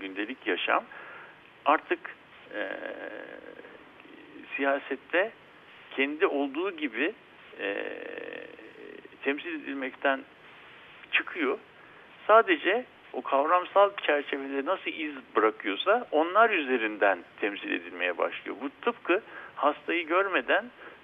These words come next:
efendim, e, şey, e, hastayı görmeden, e, laboratuvar raporları üzerinden teşhis yapmaya benziyor. <laughs> Yani sen oradaki teşhis,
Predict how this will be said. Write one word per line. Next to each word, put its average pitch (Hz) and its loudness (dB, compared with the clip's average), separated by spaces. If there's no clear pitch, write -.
efendim, 143 -4
e, 113 -4
şey, 180 0
e, 101 -4
hastayı 131 -6
görmeden, 156 -4
e, 98 -8
laboratuvar 147 2
raporları 143 2
üzerinden 131 -4
teşhis 160 0
yapmaya 95 -2
benziyor. 90 -6
<laughs> - -4
Yani 104 -2
sen - 0
oradaki 139 2
teşhis, 185 -6